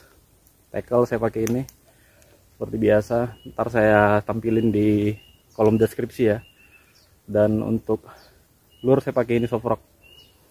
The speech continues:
Soft Rock. Soft Rock ini saya setting agak sinking, brothers. Kenapa? Karena spot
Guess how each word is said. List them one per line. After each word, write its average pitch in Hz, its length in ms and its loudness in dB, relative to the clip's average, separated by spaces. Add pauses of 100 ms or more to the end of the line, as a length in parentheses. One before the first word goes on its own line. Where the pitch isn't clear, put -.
(280)
Soft - 240 -2
Rock. 131 160 0 (880)
Soft 117 160 -2
Rock 135 160 4
ini 160 240 6
saya 147 160 4
setting 156 640 0 (800)
agak 127 160 4
sinking, 151 400 2
brothers. 123 400 6 (400)
Kenapa? 131 400 2 (160)
Karena 123 320 -4
spot - 240 -10